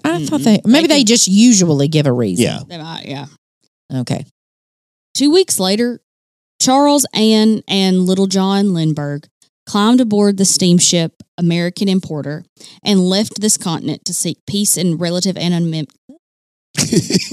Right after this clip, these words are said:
Speaker 2: Oh, I knew I was about to butcher that. To seek peace and relative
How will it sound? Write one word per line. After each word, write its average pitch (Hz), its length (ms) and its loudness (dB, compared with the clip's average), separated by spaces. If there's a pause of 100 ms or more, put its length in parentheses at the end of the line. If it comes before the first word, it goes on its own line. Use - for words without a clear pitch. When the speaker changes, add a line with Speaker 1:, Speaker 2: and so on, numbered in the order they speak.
(160)
Speaker 2:
Oh, 302 300 -2
I 254 120 0
knew 262 160 0
I 254 60 0
was 247 80 -4
about 220 220 -6
to 208 60 -16
butcher 180 260 -8
that. - 160 -6 (2000)
To 202 100 -4
seek - 320 -2
peace 247 280 0
and 190 160 -2
relative 196 440 -4